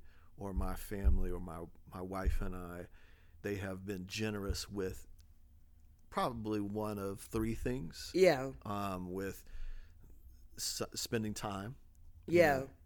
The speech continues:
Speaker 1: know, um, or money.
Speaker 2: Right.
Speaker 1: Um, or they've,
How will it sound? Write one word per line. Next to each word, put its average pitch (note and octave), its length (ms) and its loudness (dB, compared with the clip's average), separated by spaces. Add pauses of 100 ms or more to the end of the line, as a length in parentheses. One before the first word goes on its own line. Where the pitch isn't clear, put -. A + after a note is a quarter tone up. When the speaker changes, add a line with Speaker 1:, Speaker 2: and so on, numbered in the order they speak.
(280)
Speaker 1:
know, G2 60 -8
um, F#2 440 -6 (580)
or G2+ 560 0 (140)
money. G#2 440 -2 (320)
Speaker 2:
Right. B2+ 460 4 (260)
Speaker 1:
Um, F#2+ 580 -4 (720)
or A2+ 520 4 (680)
they've, G#2 400 2